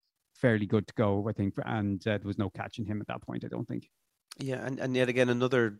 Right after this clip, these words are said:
Speaker 2: fantastic performance from Perez. And, um, as, as results go, you know, he's, he's been more consistent, although it's due to the car, um, than, than Verstappen this year in his finishes.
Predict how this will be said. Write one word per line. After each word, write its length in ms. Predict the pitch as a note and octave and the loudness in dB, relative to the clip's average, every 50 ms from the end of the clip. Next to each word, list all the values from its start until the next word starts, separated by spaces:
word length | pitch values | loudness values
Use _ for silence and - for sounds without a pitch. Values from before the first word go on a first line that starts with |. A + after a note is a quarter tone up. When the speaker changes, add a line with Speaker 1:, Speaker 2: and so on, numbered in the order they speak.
| _ _ - | _ _ -14
Speaker 2:
fantastic 720 | - - A#2+ G#2+ G2 A#2 A#2+ B2 B2 - - A#2 - - | -8 -4 -4 -4 0 2 2 2 2 2 0 -4 -4 -4
performance 560 | - G2+ - - G2+ F#2+ G2 F#2 - - - | -6 -2 2 2 2 2 2 0 -2 -2 -4
from 280 | - - - G2+ F#2 F2+ | -4 -2 -2 -2 -2 -2
Perez. 460 | - G2+ G2+ G2+ G2 F#2+ F#2 - - - - - - - | 0 0 2 4 4 2 0 -2 -6 -10 -14 -6 -2 -2
And, 300 | - A#2+ A#2 G#2+ - - - - - - - - _ - | 0 0 0 -2 -2 -4 -8 -12 -20 -20 -20 -20 _ 0
um, 320 | - A2+ G#2 G2+ F#2 F#2+ - | 2 4 4 4 4 2 2
as, 200 | - A2 F#2 F#2+ | 4 4 4 4
as 220 | G#2+ - G#2+ F#2+ F#2+ | 4 4 4 4 2
results 340 | G2+ F2+ G#2+ G2+ F#2+ - - | 0 2 2 2 2 2 2
go, 460 | - A2+ A2+ A#2 A2+ A2+ A2+ - - - | 6 8 8 10 8 8 4 2 -2 -6
you 140 | G#2+ G#2+ | -6 -2
know, 160 | G2 G2 F#2+ F#2 | -2 0 0 0
he's, 340 | G2 G2+ F2+ - - - - _ - | -2 -2 -2 0 -2 -2 -4 _ -20
he's 220 | - - A2+ G#2+ - | -14 -10 -10 -4 0
been 400 | - A2+ A2 G#2 G2 F2+ G#2 - _ - | 2 2 2 2 0 -4 -8 -14 _ -8
more 300 | A#2 G#2+ G2+ G#2 G#2 G2+ | -2 0 4 4 4 4
consistent, 600 | - - G#2 - - A2+ G#2 - - G2 F2 - | 2 -2 -2 0 0 0 0 0 0 -2 -2 0
although 320 | F2+ F#2+ F2 F2+ F#2 F2+ | 0 0 0 0 -2 -4
it's 240 | F2 - - - - | -4 -4 -4 -6 -6
due 260 | - A2+ G#2+ F#2+ F2+ | -6 -8 -8 -8 -8
to 120 | - - | -8 -10
the 80 | - G2 | -10 -8
car, 400 | - - C3+ C3+ A2+ A2 A2+ - - - - - - - _ - | 0 4 6 6 6 6 4 0 -4 -18 -18 -18 -20 -12 _ 0
um, 440 | - G2 G2 G2 F#2+ F#2 F2+ F2+ - - | 4 4 6 6 4 4 2 -2 -4 -4
than, 460 | - G2+ F2+ F2+ F#2 F2+ F2+ F2 E2 _ _ _ _ _ _ - | -2 0 0 0 0 -2 -4 -6 -10 _ _ _ _ _ _ -4
than 240 | F#2+ F#2 F#2 F2+ | -2 -2 -2 -2
Verstappen 640 | F2 F#2+ F#2 - - G#2+ A2 - - G#2 F#2+ F#2 - | -4 -4 -2 2 4 4 4 4 2 -2 -4 -4 -6
this 200 | - F#2 - - G2 | -6 -6 -6 -4 -2
year 140 | F#2+ F#2+ F#2+ | -2 -2 -2
in 200 | - F#2+ F#2 F2 | -2 -4 -4 -4
his 320 | F2 F#2+ F2 D#2+ - - | -4 -4 -2 -2 -2 -4
finishes. 560 | - - A#2 A2+ A#2 - - - - - - | -2 0 0 2 2 0 -4 -6 -6 -8 -8